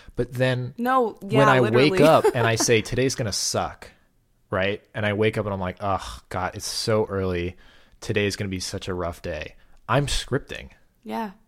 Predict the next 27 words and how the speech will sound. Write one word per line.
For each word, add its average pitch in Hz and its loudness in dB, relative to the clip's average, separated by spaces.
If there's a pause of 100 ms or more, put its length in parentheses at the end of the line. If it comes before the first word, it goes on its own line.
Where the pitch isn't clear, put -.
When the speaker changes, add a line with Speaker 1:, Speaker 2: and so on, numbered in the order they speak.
(100)
Speaker 1:
So 110 0
Speaker 2:
You 233 -2
are 285 4
Speaker 1:
s- - -10
Speaker 2:
creating 226 -2
that 208 -2
reality. 190 -2
And - -2
you're 147 2
Speaker 1:
Exactly. 156 -4
Speaker 2:
once 220 -2
you 247 -2
have 208 -2
that 190 -2
thought, 214 2
you're 196 -6
gonna 196 -6
look 190 -6
for - -10
things 190 -8
in 180 -4
your 180 -6
environment 175 -4 (280)
Speaker 1:
Right. 175 -8
Speaker 2:
and 202 -4
your 180 -2
life 175 0